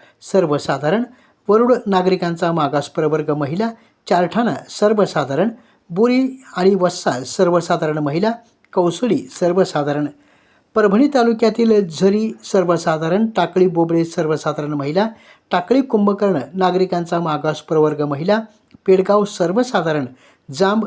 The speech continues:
नागरिकांचा मागास प्रवर्ग, पिंगळी अनुसूचित जाती महिला, शिंगणापूर आणि लोहगाव सर्वसाधारण, पोखर्णी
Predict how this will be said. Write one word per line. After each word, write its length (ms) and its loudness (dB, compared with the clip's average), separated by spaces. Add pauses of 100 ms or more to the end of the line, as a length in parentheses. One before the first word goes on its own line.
(120)
नागरिकांचा 640 -2
मागास 380 -2
प्रवर्ग, 480 0 (480)
पिंगळी 360 4 (100)
अनुसूचित 680 0
जाती 360 0
महिला, 340 -2 (360)
शिंगणापूर 720 2
आणि 260 4
लोहगाव 380 2
सर्वसाधारण, 800 0 (480)
पोखर्णी 600 2